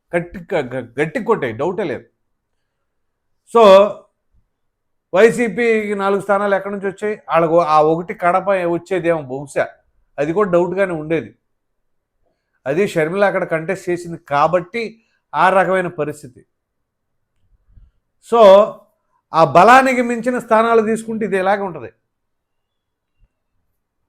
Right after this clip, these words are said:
So పది అసెంబ్లీ స్థానాలు, ఆరు ఎంపీ స్థానాలు అనని అటు ఇటు కాకుండా చేశారు. ఇప్పుడు ఈ నలుగురు,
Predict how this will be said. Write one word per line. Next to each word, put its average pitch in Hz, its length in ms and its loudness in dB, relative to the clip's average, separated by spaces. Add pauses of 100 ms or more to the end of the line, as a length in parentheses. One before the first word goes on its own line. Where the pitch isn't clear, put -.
(320)
So 190 80 -2
పది 190 240 0
అసెంబ్లీ 196 380 -2
స్థానాలు, 180 680 -6 (540)
ఆరు 180 340 6 (500)
ఎంపీ 165 340 -4
స్థానాలు 170 460 -6
అనని 165 600 -10 (500)
అటు 156 160 -2
ఇటు 185 180 0
కాకుండా 160 300 -2
చేశారు. 113 380 -10
ఇప్పుడు 156 280 -4
ఈ 202 360 -4
నలుగురు, 202 640 -2